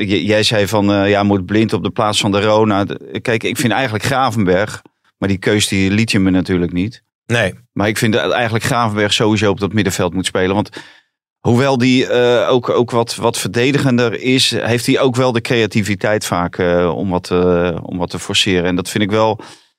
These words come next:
Speaker 1: met de Roon sowieso niet. En, en Daly heeft, eh, die heeft wel van achteruit, maar niet als dat,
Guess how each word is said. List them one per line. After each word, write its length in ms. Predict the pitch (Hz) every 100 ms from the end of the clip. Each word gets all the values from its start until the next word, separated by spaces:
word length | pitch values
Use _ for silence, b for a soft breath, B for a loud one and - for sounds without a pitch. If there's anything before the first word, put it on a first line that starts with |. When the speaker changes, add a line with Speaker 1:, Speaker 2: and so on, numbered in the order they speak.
| _ _
Speaker 1:
met 140 | - -
de 80 | 104
Roon 240 | 113 113
sowieso 480 | 120 110 110 117 117
niet. 260 | 123 131
En, 180 | - 104
en 480 | 78 104 98 95 87
Daly 340 | 104 113 123
heeft, 200 | 123 117
eh, 200 | 123 110 110
die 220 | - 107 110
heeft 160 | 110
wel 160 | 120 120
van 140 | 120
achteruit, 500 | - 127 - 95 101
maar 140 | 107 107
niet 240 | 120 117
als 160 | 90 -
dat, 260 | 104 -